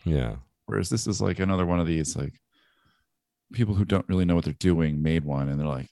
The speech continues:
Speaker 2: "Oh, that's great," by other people who've never seen one. So,
Speaker 1: Well, this is kind of a s-, kind of a spoof too, but it's also a spoof that is also not a spoof. Like, it kinda
Speaker 2: Well, well,
Speaker 1: doesn't
Speaker 2: that's
Speaker 1: know what it wants to do.
Speaker 2: Right, but, like,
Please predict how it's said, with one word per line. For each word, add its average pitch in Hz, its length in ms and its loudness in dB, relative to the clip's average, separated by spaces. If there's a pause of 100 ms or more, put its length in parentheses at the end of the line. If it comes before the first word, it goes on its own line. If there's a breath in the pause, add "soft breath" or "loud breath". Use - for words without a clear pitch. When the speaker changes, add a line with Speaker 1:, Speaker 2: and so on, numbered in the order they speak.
Speaker 2:
"Oh, 143 200 -2
that's 143 240 2
great," 117 540 2 (240)
by 80 160 -2
other 92 220 2
people 78 340 -2
who've 78 260 -2
never 80 180 -4
seen 73 320 -4
one. - 260 -10
So, - 340 -10 (420 loud breath)
Speaker 1:
Well, 285 100 -4
this 370 200 8
is 302 120 2
kind 202 300 4
of 120 140 8
a - 20 10
s-, - 140 4 (160)
kind 165 160 6
of 117 60 6
a 104 60 6
spoof - 480 8
too, 240 260 6
but 95 120 6
it's 98 100 6
also 143 200 8
a 117 60 6
spoof 120 320 4
that 107 120 6 (100)
is 98 140 0 (120)
also 101 520 6
not 170 240 6
a 147 40 8
spoof. - 480 -2
Like, - 200 -2
it 101 140 0
kinda 147 160 4
Speaker 2:
Well, - 20 -
well, 175 100 4
Speaker 1:
doesn't 135 180 8
Speaker 2:
that's 107 80 6
Speaker 1:
know 107 100 8
what 101 200 8
it 85 80 4
wants 92 260 4
to - 80 -2
do. 90 380 0 (680)
Speaker 2:
Right, 101 260 0
but, - 160 -8
like, 87 260 -4